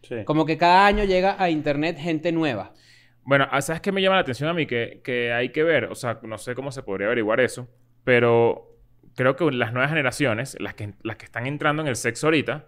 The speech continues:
Speaker 2: Ujú.
Speaker 3: seguramente tienen unas vainas que, o sea, ojo, voy a inventar algo, no tiene que, no tiene, no, no, no es exactamente eso, pero pueden tener vainas como que bolas que el sexo oral,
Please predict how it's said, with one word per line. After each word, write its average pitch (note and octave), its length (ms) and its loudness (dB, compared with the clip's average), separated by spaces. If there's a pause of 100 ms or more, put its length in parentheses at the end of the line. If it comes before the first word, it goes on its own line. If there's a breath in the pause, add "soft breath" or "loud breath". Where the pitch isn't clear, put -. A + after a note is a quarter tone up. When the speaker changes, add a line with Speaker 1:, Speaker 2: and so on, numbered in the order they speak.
(120)
Speaker 2:
Ujú. A2 300 -10 (920)
Speaker 3:
seguramente F3+ 640 0
tienen G3+ 240 -2
unas G3 200 0
vainas F#3+ 360 2
que, A2+ 500 2
o G#2 60 -4
sea, B2+ 400 2 (2000)
ojo, A#2 400 0
voy G#2+ 140 2
a - 20 6
inventar A2+ 340 2
algo, F#2 300 2
no G2+ 160 -8
tiene A2+ 200 -4
que, G#2 200 0
no G2 100 -4
tiene, G#2 180 -6
no, G#2 200 -6
no, G#2+ 260 -6
no G#2+ 120 -8
es A2 60 -8
exactamente C3 520 0
eso, G2+ 200 -2 (420 soft breath)
pero B2+ 540 6
pueden D3+ 180 0
tener E3+ 240 2
vainas D#3 320 2
como A#2 760 0
que B2+ 80 -2
bolas C3+ 240 0
que A#2 300 0
el A#2 60 -2
sexo A#2+ 340 -6
oral, C#3+ 580 4